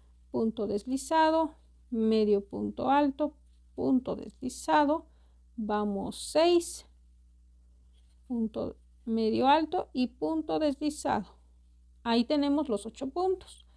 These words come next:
Ahora los siguientes tejemos puros medios puntos altos. Igual tomando la hebra de atrás. En todas las filas estamos tejiendo la hebra de atrás, tanto de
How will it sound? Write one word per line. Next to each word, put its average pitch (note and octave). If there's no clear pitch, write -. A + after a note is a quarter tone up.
Ahora B3+
los A#3+
siguientes D#4+
tejemos B3+
puros D4
medios A3+
puntos G#3+
altos. D4
Igual B3+
tomando G#3+
la G3
hebra G3+
de G3
atrás. D4
En A#3+
todas D4+
las B3+
filas D#4
estamos A#3+
tejiendo A#3
la A3
hebra A3
de A3+
atrás, -
tanto A3+
de A3